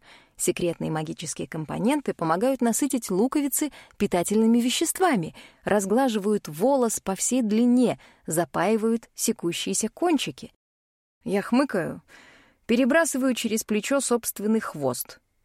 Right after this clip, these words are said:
сгребаю в кулак кончики. Ага,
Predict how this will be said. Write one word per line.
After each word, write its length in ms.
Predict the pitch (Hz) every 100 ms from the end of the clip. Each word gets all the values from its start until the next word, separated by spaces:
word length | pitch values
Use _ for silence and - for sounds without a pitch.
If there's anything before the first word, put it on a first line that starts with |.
| -
сгребаю 560 | 165 160 151 165 190 233
в 100 | -
кулак 460 | 180 156 165 - _
кончики. 640 | 160 143 - - - - _ _ _ _ _
Ага, 380 | 254 247 247